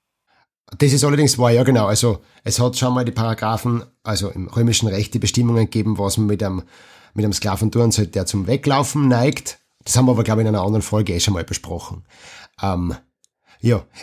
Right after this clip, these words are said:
ich, ähm, für mich war, ähm, im, in der ganzen Situation, in der sich der Truman befindet, in der sich der Christoph befindet und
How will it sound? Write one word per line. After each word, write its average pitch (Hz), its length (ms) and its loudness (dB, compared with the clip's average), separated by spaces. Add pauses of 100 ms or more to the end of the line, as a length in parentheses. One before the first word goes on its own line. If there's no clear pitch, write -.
ich, 139 200 0
ähm, 147 280 0 (320)
für 139 240 0
mich 175 260 2
war, 147 540 -4 (160)
ähm, 127 480 0 (140)
im, 120 260 -10 (480)
in 143 80 -2
der 131 160 -2
ganzen 147 540 -2
Situation, 127 960 -2 (280)
in 120 100 -6
der 110 100 0
sich 117 100 -2
der 110 100 -4
Truman 160 340 0
befindet, 143 460 0
in 117 100 -2
der 101 120 -2
sich 98 100 -6
der - 100 -10
Christoph 151 460 0
befindet 120 560 -2
und 127 360 -2